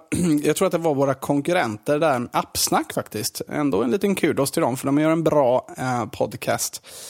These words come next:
Ehm, jag tror faktiskt det var de som tog upp det i senaste avsnittet här.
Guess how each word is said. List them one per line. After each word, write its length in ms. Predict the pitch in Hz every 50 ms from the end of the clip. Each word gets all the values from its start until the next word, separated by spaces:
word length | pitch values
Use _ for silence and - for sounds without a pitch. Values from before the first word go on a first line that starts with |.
| - - - - - -
Ehm, 1000 | 147 143 143 143 143 143 139 139 139 135 143 143 117 110 98 90 87 90 95 - 107
jag 120 | 110 - -
tror 60 | -
faktiskt 200 | 185 170 - -
det 40 | 156
var 80 | 156
de 180 | 151 143 147 165
som 160 | - - 165
tog 180 | - 180 180 180
upp 240 | 160 - - -
det 100 | - 147
i 80 | 143 143
senaste 400 | 139 - 151 135 131 - - 151
avsnittet 480 | 147 143 - - 127 - - 143 - -
här. 160 | 151 143